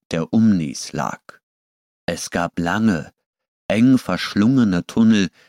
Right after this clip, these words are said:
die in die chimärische Tiefe hinabführten oder in spitzen Winkeln aufstiegen. Es gab enge, von unbekannten flüssigen Erzen triefende Löcher,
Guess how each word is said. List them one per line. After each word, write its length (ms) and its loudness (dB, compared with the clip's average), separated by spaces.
die 160 2
in 100 2
die 180 -2
chimärische 760 -2
Tiefe 360 0
hinabführten 840 0
oder 340 0
in 120 -6
spitzen 680 -4
Winkeln 520 -2
aufstiegen. 800 -8
Es 180 -8
gab 380 -2
enge, 400 2
von 400 -4
unbekannten 800 0
flüssigen 680 -2
Erzen 400 -2
triefende 540 0
Löcher, 460 0